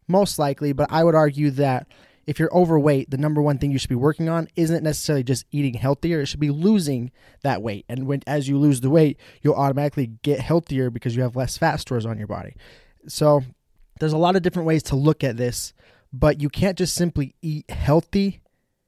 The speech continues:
and create fat loss. Again, I thought this way. A lot of people think this way. When somebody comes into my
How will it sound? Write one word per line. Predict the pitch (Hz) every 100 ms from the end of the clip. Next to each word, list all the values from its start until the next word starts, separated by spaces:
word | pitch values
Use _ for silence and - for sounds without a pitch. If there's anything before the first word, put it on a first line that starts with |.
| _ _
and | 156 143 139 131 127
create | - 160 131
fat | - 117 117
loss. | 117 -
Again, | 120 143 139 - _ -
I | 131
thought | - 135
this | 127 -
way. | 127 117 _ - -
A |
lot | 127 131 143
of |
people | - 127 110
think | 120 113
this | 110
way. | - 110
When | 110
somebody | - 139
comes | 123 131
into | 127 120 135
my | 131 127